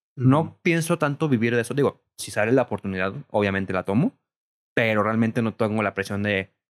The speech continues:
Speaker 1: "Tengo que vivir de esto". O sea, no. O sea, realmente lo hago más como hobby. Este, y, pues, para sacar fo-, videos, fotos, este, y me gusta mucho como el estilo que tiene Alan por el mundo.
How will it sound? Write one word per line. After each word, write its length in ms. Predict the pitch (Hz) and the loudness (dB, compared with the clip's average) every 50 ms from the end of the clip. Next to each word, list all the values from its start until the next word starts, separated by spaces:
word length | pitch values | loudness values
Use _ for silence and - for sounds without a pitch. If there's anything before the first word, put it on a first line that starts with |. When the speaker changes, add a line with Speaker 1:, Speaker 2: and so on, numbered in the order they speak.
| _ _ - | _ _ 2
Speaker 1:
"Tengo 200 | 196 196 185 180 | 2 4 4 4
que 120 | - 165 | 4 4
vivir 320 | 147 147 147 165 180 156 | 4 4 4 4 2 2
de 140 | 147 151 151 | 2 0 0
esto". 200 | 143 123 - - | 0 -2 -4 -6
O 20 | 98 | -6
sea, 120 | 101 98 | -4 -4
no. 180 | 98 101 - - _ _ | -4 -4 -6 -8 _ _
O 80 | 95 92 | -16 -6
sea, 140 | - 104 | -4 -2
realmente 480 | 95 98 98 104 101 101 101 - 104 101 | -2 0 0 0 -2 -2 0 0 -2 -2
lo 280 | 92 - - 95 98 95 | -2 -4 -2 0 2 2
hago 180 | 101 104 107 110 | 2 2 0 0
más 160 | 113 104 - | -2 -2 -4
como 180 | - 113 98 92 | -4 -4 -4 -4
hobby. 360 | - - 104 104 143 233 - _ _ _ _ _ _ _ _ _ _ - | -4 -2 0 2 2 0 -2 _ _ _ _ _ _ _ _ _ _ -2
Este, 1040 | 104 107 107 104 101 - - _ - 110 101 101 98 98 98 95 95 98 95 92 92 _ _ _ _ _ _ _ _ _ _ _ _ _ _ _ _ _ _ _ _ _ _ _ _ _ _ | 0 0 0 0 -2 -6 -8 _ 0 0 2 2 2 0 0 0 -2 -2 -4 -4 -8 _ _ _ _ _ _ _ _ _ _ _ _ _ _ _ _ _ _ _ _ _ _ _ _ _ _
y, 180 | - 151 147 147 | 2 2 4 2
pues, 760 | 147 - 143 143 139 131 - - - - - - - - - - | 0 0 0 0 2 0 -2 -4 -8 -10 -10 -12 -12 -14 -6 -4
para 160 | - 135 127 | -2 -2 0
sacar 280 | 120 - 127 127 131 117 | -2 -2 -4 -4 -6 -8
fo-, 140 | - - - | -8 -12 -14
videos, 720 | - 120 117 123 127 120 127 123 123 123 123 123 123 120 - | -10 -2 0 2 2 4 2 2 2 2 0 0 -2 -4 -4
fotos, 760 | - 120 117 - - 127 117 117 117 113 113 113 113 - - | -2 -4 -4 -2 0 0 0 2 2 0 0 -2 -2 -2 -2
este, 300 | 104 107 - - - 113 | -2 -2 -4 -4 -2 -2
y 120 | 98 110 | 0 2
me 80 | 113 117 | 2 2
gusta 220 | 117 127 123 - | 0 0 0 0
mucho 340 | 143 139 131 131 - 139 139 | 0 0 0 0 -2 -2 -2
como 160 | - 117 113 | -2 -2 0
el 60 | 107 107 | 0 0
estilo 260 | 101 - 120 123 117 | -2 -2 -2 -4 -2
que 80 | - | -2
tiene 160 | - 107 107 110 | -4 -4 -2 -2
Alan 160 | 110 117 117 | -2 -2 -2
por 100 | 123 110 | 0 0
el 60 | 98 | 0
mundo. 420 | 104 104 104 110 135 180 - _ | 0 0 0 0 -2 -2 -4 _